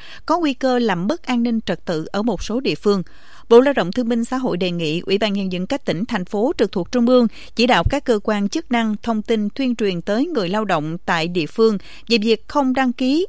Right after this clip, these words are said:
nộp tiền cho bất kỳ tổ chức, cá nhân nào để tham gia chương trình lao động nông nghiệp tại Australia, cho tới khi Bộ Lao động Thương binh Xã hội Việt Nam và Đại sứ quán Australia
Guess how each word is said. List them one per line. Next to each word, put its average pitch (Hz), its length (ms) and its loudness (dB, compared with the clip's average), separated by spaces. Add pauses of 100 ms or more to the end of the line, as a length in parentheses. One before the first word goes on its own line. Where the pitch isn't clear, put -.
(100)
nộp 190 280 0
tiền 175 240 0
cho 202 160 -6
bất 208 220 -4
kỳ 175 160 -2
tổ 165 220 -4
chức, - 240 -8
cá 240 100 0
nhân 226 260 0
nào 170 240 0 (260)
để 185 140 2
tham 214 200 -2
gia 196 180 0
chương 233 200 -4
trình 202 160 -2
lao 208 160 -4
động 165 240 -2
nông 220 180 0
nghiệp 175 220 -4
tại - 80 -4
Australia, 196 640 -2 (280)
cho 277 100 2
tới 285 140 2
khi 254 300 -2
Bộ 185 140 2
Lao 214 120 -2
động 175 220 -2
Thương 226 180 -2
binh 220 140 -2
Xã 220 180 -4
hội 175 180 -4
Việt - 180 -6
Nam 196 280 -4
và 190 120 -2
Đại 160 180 -2
sứ 254 240 -4
quán 220 220 -2
Australia 208 540 -2